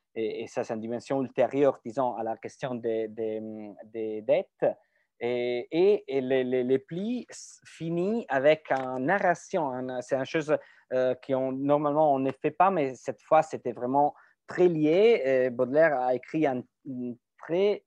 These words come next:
petit texte qui est assez extraordinaire, qui s'appelle, euh, et notre titre, c'est une variation de ce titre-là,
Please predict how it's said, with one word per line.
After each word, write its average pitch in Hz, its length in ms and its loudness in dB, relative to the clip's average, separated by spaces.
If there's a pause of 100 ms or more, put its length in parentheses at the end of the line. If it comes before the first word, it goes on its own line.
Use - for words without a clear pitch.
petit 143 260 -12 (140)
texte 151 460 -6 (100)
qui 127 160 -6
est 120 140 -4 (520)
assez 120 240 -8
extraordinaire, 139 720 -4
qui 123 160 -16
s'appelle, 156 720 4
euh, 139 220 8 (200)
et 127 180 0
notre 127 340 -2
titre, 147 220 -10
c'est 127 120 -6
une 120 100 -4
variation 127 560 2
de 139 120 -2
ce - 120 -12
titre-là, 135 640 -2